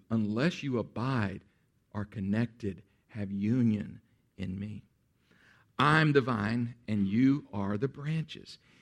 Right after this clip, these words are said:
He who abides in me and I in him, he bears much fruit. For without me, you can do nothing." Listen, the key to fruit production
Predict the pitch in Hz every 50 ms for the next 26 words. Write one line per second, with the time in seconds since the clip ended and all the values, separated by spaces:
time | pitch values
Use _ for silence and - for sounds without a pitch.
0 | _ _ - 151 170 147 131 160 156 147 - - 101 - - - 139 151 170 190
1 | 220 214 226 240 240 233 220 - - - - 175 180 180 185 175 156 165 165 165
2 | 156 143 - 135 135 139 139 139 139 135 120 117 110 101 - - - _ _ _
3 | _ - _ _ - 123 117 - - - 147 160 185 180 180 185 175 175 170 -
4 | - - _ _ - - 98 131 147 147 139 - - - - - - _ _ _
5 | _ _ _ _ - - 175 180 196 196 185 175 139 - _ - - _ _ _
6 | _ _ _ _ _ _ _ _ - 156 147 147 139 - - - 156 175 190 226
7 | 233 - - 208 226 226 233 233 220 220 - _ _ _ _ _ _ _ - 262
8 | - - 196 185 185 196 185 175 180 185 196 196 196 196 - 143 127 95 - -
9 | _ _ _ _ _ _ _ _ _ _ _ _ _ - 196 196 - - 107 -
10 | _ _ _ - 151 147 - - - - - - 175 185 202 208 214 226 233 240
11 | 247 247 240 233 - - - _ _ _ _ _ - 190 - - - - 180 208
12 | 196 - - - 127 98 90 - - - - - - -